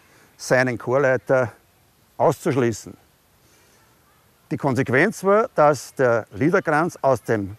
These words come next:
Gau-Sängerverband Ostmark austreten musste. Aber er konnte seinen jüdischen Chorleiter halten. Das gelang leider nur bis neunzehnhundertsiebenunddreißig,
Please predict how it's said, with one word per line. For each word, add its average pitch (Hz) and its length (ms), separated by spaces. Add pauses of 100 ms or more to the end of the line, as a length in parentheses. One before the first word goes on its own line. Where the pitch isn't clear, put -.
Gau-Sängerverband 143 1400 (480)
Ostmark 120 520
austreten 110 640
musste. - 440
Aber 107 140
er 113 120
konnte 131 320
seinen 104 400
jüdischen 120 460
Chorleiter 127 600 (380)
halten. 143 420 (640)
Das 208 180
gelang 156 380
leider 156 360
nur 156 200
bis 143 220
neunzehnhundertsiebenunddreißig, 160 1120